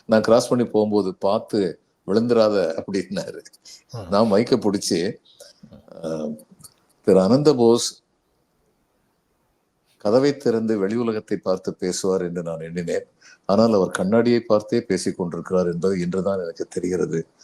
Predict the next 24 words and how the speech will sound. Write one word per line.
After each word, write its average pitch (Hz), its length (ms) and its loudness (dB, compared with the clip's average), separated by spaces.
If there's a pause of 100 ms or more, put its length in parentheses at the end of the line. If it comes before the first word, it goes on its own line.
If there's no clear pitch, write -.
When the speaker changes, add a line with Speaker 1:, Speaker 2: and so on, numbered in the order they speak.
(160)
Speaker 1:
அப்படின்னு 92 220 0
சொல்லி 92 260 2
சொன்னேன். 90 560 -2 (520)
அதுக்கப்புறம் 143 440 2
என்னுடைய 123 320 2
பாயிண்ட்லாம் 120 480 0
சொல்லிட்டு 120 640 0
வந்துட்டேன். 92 320 -6 (520)
போஸ் 127 300 2
வந்து 127 360 2
என்கிட்ட 98 160 -4
கேட்டாரு, 90 480 -6 (300)
"ஒரே 139 280 0
வார்த்தையில 151 340 0
இப்படி 117 200 -2
என்னை 113 160 0
அடிக்கிறதுலாம் 113 440 -2
இப்ப 104 220 -4
அடிக்கக்கூடாதுப்பா, 98 600 -4 (260)
அதெல்லாம் 120 340 2
ரொம்ப 262 80 -2
தப்புப்பா." 110 680 -2 (1700)
அது - 200 -4
மாதிரி 127 460 2